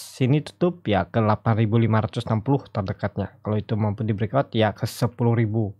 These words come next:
T K I M ya. T K I M masih sideways. Apakah ini akan membentuk pola cup and handle?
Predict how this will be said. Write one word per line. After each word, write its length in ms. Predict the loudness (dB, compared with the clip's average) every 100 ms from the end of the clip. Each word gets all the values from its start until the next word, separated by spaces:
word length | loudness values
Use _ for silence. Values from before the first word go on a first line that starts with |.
| _ -20 _ _ _
T 80 | -12
K 160 | -8 -6
I 160 | -4
M 80 | -4 0
ya. 280 | 2 2 -2 _ _ -20 -16 -8
T 60 |
K 220 | 0 2
I 80 | 4 4
M 120 | 2
masih 180 | 0 0
sideways. 640 | 0 2 2 4 2 -2 -12 _ _
Apakah 440 | -8 -4 0 2 4
ini 120 | 4 2
akan 160 | 2
membentuk 580 | 4 4 2 0 -2 0
pola 640 | 0 2 4 2 0 -6 _ _ -4
cup 180 | -2 -2 0
and 240 | 2 4
handle? 480 | 4 4 4 2 0